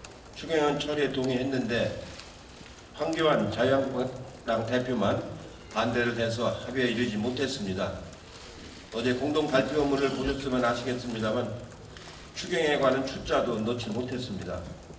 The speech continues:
오늘도 아마 지금 국회의장님하고 그 삼 당 대표단 원내대표가 만나셨는데 성과 이인영 대표 표정을 보니까 그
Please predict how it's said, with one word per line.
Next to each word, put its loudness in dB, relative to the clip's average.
오늘도 4
아마 6
지금 2
국회의장님하고 2
그 -2
삼 -6
당 2
대표단 4
원내대표가 2
만나셨는데 0
성과 0
이인영 2
대표 -2
표정을 0
보니까 2
그 -4